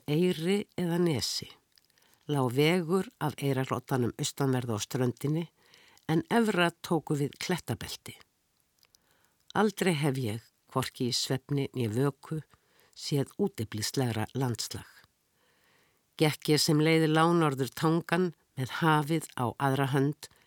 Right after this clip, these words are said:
en hamravegginn á hina. Sá ég þá hvað maður kom á móti mér í nokkurri fjarlægð. Þegar hann nálgaðist sá ég að þetta var karlmaður, mikill vexti, klæddur stuttum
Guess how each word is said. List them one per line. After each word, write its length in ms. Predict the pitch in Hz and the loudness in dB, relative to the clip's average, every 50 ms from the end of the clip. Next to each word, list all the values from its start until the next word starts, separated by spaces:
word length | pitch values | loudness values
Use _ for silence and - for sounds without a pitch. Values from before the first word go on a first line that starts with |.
| _ _ - | _ _ -4
en 160 | 139 151 135 120 | -2 -2 0 2
hamravegginn 640 | 147 170 160 135 123 120 107 110 101 - - 104 92 - - | 2 2 4 4 2 0 -2 -2 -6 -6 -6 -6 -6 -6 -6
á 160 | - 139 127 | -4 -4 -2
hina. 320 | 123 131 113 98 90 82 - - _ _ _ _ _ _ _ _ _ _ _ _ _ _ _ _ _ _ _ _ _ | 0 0 -2 -2 -4 -8 -12 -18 _ _ _ _ _ _ _ _ _ _ _ _ _ _ _ _ _ _ _ _ _
Sá 240 | _ - - - 214 214 208 | _ -8 -2 2 4 6 6
ég 160 | 202 - - | 4 4 4
þá 80 | 165 147 - | 0 2 2
hvað 200 | - 156 135 143 147 | 0 0 2 4 4
maður 380 | 160 170 180 170 160 151 - - | 4 4 4 2 2 0 -2 -2
kom 240 | - 147 139 131 131 | -2 0 2 2 2
á 40 | 127 | 2
móti 320 | 127 135 151 - - - 139 | 2 0 0 -2 -2 -2 0
mér 240 | 139 131 131 117 | 2 2 0 0
í 80 | 120 123 | 2 0
nokkurri 320 | 131 123 - - 110 107 | 0 0 -2 -6 -8 -6
fjarlægð. 640 | - - 160 123 104 101 90 - - - - - - _ _ _ _ _ _ _ _ _ _ _ _ _ _ _ _ _ _ | -4 -2 -2 -2 -2 -4 -8 -12 -14 -18 -20 -20 -20 _ _ _ _ _ _ _ _ _ _ _ _ _ _ _ _ _ _
Þegar 240 | - 139 127 120 120 | -4 -2 0 2 2
hann 140 | 120 127 131 | 2 4 4
nálgaðist 640 | 135 151 175 165 - 175 165 160 160 160 - - - | 4 4 2 0 0 0 2 2 2 0 -2 -2 0
sá 120 | - 160 156 165 | 0 2 2 2
ég 160 | 165 151 147 139 | 2 2 0 -2
að 100 | - - | -2 -4
þetta 220 | 127 - - 104 | -6 -6 -6 -6
var 140 | 95 110 - - - | -6 -6 -8 -10 -6
karlmaður, 640 | - 165 143 - - - 110 98 90 - - - - - _ _ _ _ _ _ - - - _ _ - 147 | -4 -4 -2 -2 -4 -6 -6 -6 -6 -8 -14 -18 -20 -20 _ _ _ _ _ _ -20 -20 -20 _ _ 0 2
mikill 320 | 160 175 - - 196 - - - | 2 2 2 0 -4 -4 -2 -4
vexti, 460 | 131 117 - - - - - - - - _ _ _ _ _ _ - | -4 -4 -4 -6 -8 -8 -8 -14 -14 -14 _ _ _ _ _ _ -8
klæddur 360 | - 135 117 - - - - | -4 -4 -4 -4 -4 -6 -4
stuttum 640 | - - - - - 160 - _ - - 156 160 | -4 -4 -2 -2 -2 -4 -4 _ -6 -2 -2 -2